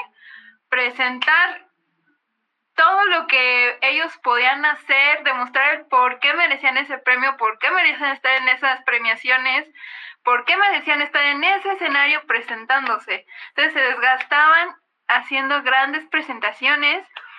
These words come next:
Por ejemplo, una de mis presentaciones favoritas era, por ejemplo, la colaboración que hizo B T S con Block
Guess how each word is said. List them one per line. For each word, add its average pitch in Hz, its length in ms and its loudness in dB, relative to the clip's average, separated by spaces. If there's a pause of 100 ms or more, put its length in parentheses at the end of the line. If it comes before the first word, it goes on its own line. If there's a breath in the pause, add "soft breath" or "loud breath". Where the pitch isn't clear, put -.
(240 loud breath)
Por 240 100 0
ejemplo, 285 260 0
una 330 160 4
de 302 80 2
mis 247 120 -4
presentaciones 247 600 -2
favoritas 254 680 2 (180)
era, 247 340 2
por 277 120 0
ejemplo, 254 360 -2
la 247 160 2
colaboración 240 640 2
que 262 120 -2
hizo 247 300 -6
B 233 100 -8
T 233 300 -2
S - 160 -20
con 240 180 -8
Block 226 180 -2